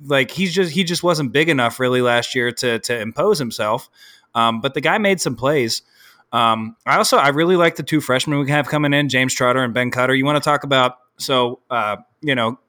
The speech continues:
Kogba, Kogba looks ridiculous and then sometimes kinda looks lost. Sorry, he looks ridiculous physically, and so, but sometimes ti-, kinda looks lost, um, as a linebacker.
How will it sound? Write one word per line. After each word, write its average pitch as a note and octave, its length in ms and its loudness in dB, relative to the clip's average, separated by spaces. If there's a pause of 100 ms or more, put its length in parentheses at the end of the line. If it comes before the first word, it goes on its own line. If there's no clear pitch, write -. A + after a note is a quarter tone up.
(100)
Kogba, F3 600 4 (240)
Kogba F3 560 2 (240)
looks D3+ 280 -2
ridiculous D#3+ 560 0
and C3+ 80 -2
then A#2+ 140 0
sometimes C3 500 -2
kinda C3+ 240 -2
looks B2 240 -4
lost. D3 440 -2 (560)
Sorry, B2 260 0
he B2+ 80 -2
looks C3+ 220 -2
ridiculous C3+ 440 -2
physically, D3 460 0
and A#2 100 -2
so, C#3 120 0
but B2+ 180 -2
sometimes C3+ 480 -2 (140)
ti-, C#3 180 -2 (160)
kinda C#3+ 220 -2
looks B2+ 180 -2
lost, B2+ 400 0 (460)
um, A2+ 400 -2
as C3+ 180 0
a A#2+ 60 -4
linebacker. C#3+ 640 -2